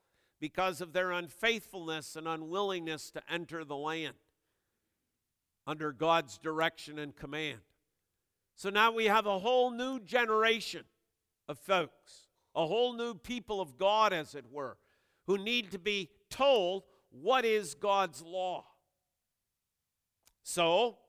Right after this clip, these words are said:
God gives laws about a whole variety of things. Sacrifices, feasts, festivals, tithes, offerings, but also about food.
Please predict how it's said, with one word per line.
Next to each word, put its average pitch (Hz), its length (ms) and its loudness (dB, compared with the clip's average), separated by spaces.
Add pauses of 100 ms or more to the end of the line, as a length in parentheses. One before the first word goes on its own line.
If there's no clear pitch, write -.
(720)
God 180 380 6
gives 165 300 0
laws 196 420 4
about 196 340 4 (180)
a 185 40 4
whole 233 380 4
variety 262 760 4
of 131 100 -8
things. 147 300 -8 (2000)
Sacrifices, 190 1120 2
feasts, 208 500 -4
festivals, 170 640 -4
tithes, 165 540 2
offerings, 156 580 -2 (800)
but 220 140 2
also 240 420 4
about 233 380 2
food. 277 460 -6